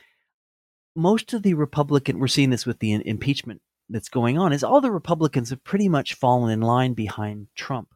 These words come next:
But they didn't at the beginning when he was running. And it seems that the Republican Party is really irrelevant today. It's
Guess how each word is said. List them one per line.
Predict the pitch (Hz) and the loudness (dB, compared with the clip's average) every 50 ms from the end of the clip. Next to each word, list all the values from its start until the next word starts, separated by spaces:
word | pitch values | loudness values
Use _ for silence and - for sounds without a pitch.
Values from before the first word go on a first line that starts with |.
| _ _ _ _ _ _ _ _ _ _ _ _ _ _ _ _ _ _ _ _ _ _ _ - | _ _ _ _ _ _ _ _ _ _ _ _ _ _ _ _ _ _ _ _ _ _ _ -6
But | 170 165 | -4 0
they | - 196 196 | 2 0 2
didn't | 175 247 285 - 311 294 277 | 2 -2 -2 0 0 2 2
at | 247 - | 0 0
the | - 160 | -2 -2
beginning | 147 135 131 - 190 202 160 82 - - - - 107 | -2 -2 0 0 0 0 0 -4 -6 -12 -16 -10 -4
when | 127 131 127 | -2 0 2
he | 131 147 143 | 4 2 2
was | 131 123 113 117 | 2 0 -2 -2
running. | 117 139 151 160 143 87 - - _ _ _ | 0 0 0 0 0 -4 -10 -16 _ _ _
And | - 139 139 135 139 139 - - _ _ _ _ _ _ _ _ _ _ _ _ | 0 2 2 2 0 -2 -6 -12 _ _ _ _ _ _ _ _ _ _ _ _
it | - 156 147 | 0 0 0
seems | - - - - - 214 233 254 254 247 220 - - - _ | 0 0 0 0 2 2 2 2 2 0 0 -4 -8 -8 _
that | - 143 143 143 135 - _ _ - | 0 2 2 2 0 -6 _ _ -6
the | 123 143 135 | -4 0 0
Republican | 147 139 - - 180 175 202 196 - - 156 131 123 | 0 0 0 0 2 2 4 2 2 2 0 -2 -2
Party | - - - 147 160 165 160 143 123 117 - _ _ _ _ _ _ _ _ _ - | -4 0 2 2 4 4 2 -2 -4 -8 -14 _ _ _ _ _ _ _ _ _ -6
is | - 123 123 | -4 -4 -4
really | 123 123 135 151 170 180 180 185 180 165 156 151 135 - _ _ _ _ _ _ _ _ _ _ _ _ _ _ _ _ _ _ - | -8 -6 -4 -2 0 0 2 2 2 2 0 -2 -6 -10 _ _ _ _ _ _ _ _ _ _ _ _ _ _ _ _ _ _ -4
irrelevant | 143 123 151 233 285 262 165 85 - - - - _ _ _ _ - | -2 0 2 2 0 0 -2 -6 -10 -14 -20 -20 _ _ _ _ -8
today. | - 104 107 - - - _ _ _ _ _ _ _ _ _ _ - | -4 -4 -4 -4 -6 -10 _ _ _ _ _ _ _ _ _ _ 2
It's | 151 156 151 - - - - - | 4 4 4 2 0 -2 -2 -4